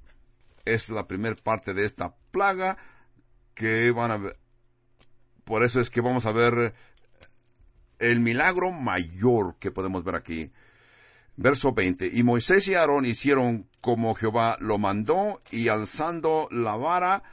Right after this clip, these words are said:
golpeó las aguas de Faraón y he de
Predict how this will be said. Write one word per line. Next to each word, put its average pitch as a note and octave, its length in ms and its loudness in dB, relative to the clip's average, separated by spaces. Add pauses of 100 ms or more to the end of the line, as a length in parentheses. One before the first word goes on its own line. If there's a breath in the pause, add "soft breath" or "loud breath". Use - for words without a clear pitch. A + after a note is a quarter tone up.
(100)
golpeó A2+ 460 2
las A#2+ 240 0
aguas C3 400 0
de A2+ 120 2
Faraón B2 640 -2 (560 soft breath)
y A#2 320 2
he D3+ 200 4
de C3 380 0